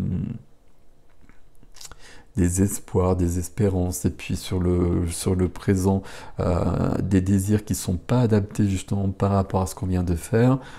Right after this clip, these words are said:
on va être en disharmonie, on va être en dysfonctionnement. Donc là, on a bien un effondrement, et on va au bout de cet effondrement. Quand la tour est là, il faut aller jusqu'au bout.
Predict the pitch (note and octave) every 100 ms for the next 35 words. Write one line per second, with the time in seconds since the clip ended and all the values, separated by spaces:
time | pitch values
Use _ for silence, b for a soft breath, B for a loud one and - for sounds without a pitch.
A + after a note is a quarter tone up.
0 | B - F2+ F#2 A2 G#2+ - G2+ F#2+ F#2
1 | F#2 F#2+ F#2+ F#2 G#2 A#2+ F#2+ F#2 F#2+ -
2 | F#2+ F#2+ G2 - G2 - G#2 G2 G2+ -
3 | - B B B B - F#2 - G2+ A2
4 | C3+ - - - - - - - G2 G2+
5 | G#2 G#2 A#2+ B2+ A2+ - A2+ G2 G2 F#2
6 | F2+ - - - - - - - B B
7 | B G2+ F#2+ A2+ C3+ G#2+ A2 B2+ A2 -
8 | G2+ G2+ - F#2+ F#2+ F#2 F#2+ - G#2 G2
9 | - B2+ A2+ A#2+ B2+ - G2+ G2 F#2+ -
10 | G2+ F#2+